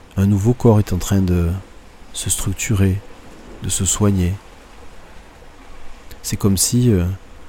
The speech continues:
les éléments de la fatigue pouvaient, euh, disparaître avec tous ces points d'énergie que vous êtes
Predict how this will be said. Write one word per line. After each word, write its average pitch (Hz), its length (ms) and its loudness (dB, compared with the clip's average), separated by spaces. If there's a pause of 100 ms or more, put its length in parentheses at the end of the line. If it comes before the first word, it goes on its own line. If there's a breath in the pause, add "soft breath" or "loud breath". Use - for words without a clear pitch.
(120)
les 101 220 4
éléments 107 260 6
de 107 80 4
la 95 80 4
fatigue - 440 -2
pouvaient, 92 500 2
euh, 85 60 0 (480)
disparaître 101 680 2
avec 90 260 0 (100)
tous 160 260 2
ces - 260 0
points 120 260 4
d'énergie 107 540 4
que - 160 -6
vous 92 320 -2
êtes - 240 0